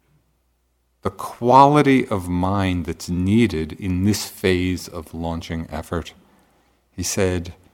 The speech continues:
"Attack the object, capture the object." You know, it's like this really, really using some force of mind to stay with it.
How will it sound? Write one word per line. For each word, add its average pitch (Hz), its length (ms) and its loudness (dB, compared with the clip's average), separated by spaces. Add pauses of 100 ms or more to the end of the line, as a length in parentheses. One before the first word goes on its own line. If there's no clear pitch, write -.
(340)
"Attack - 600 -6
the 85 180 -4
object, 71 640 -12
capture - 560 -4
the 80 180 -6
object." - 560 -8 (680)
You 92 60 -6
know, 95 180 2
it's 98 160 0
like 98 260 4
this - 340 -8 (800)
really, 190 280 4 (340)
really 151 480 -6 (300)
using 143 320 -2
some 113 300 -4
force - 580 0
of 92 120 -2
mind 87 320 0
to 95 80 -8
stay 107 400 -4
with 98 240 -2
it. 71 220 -6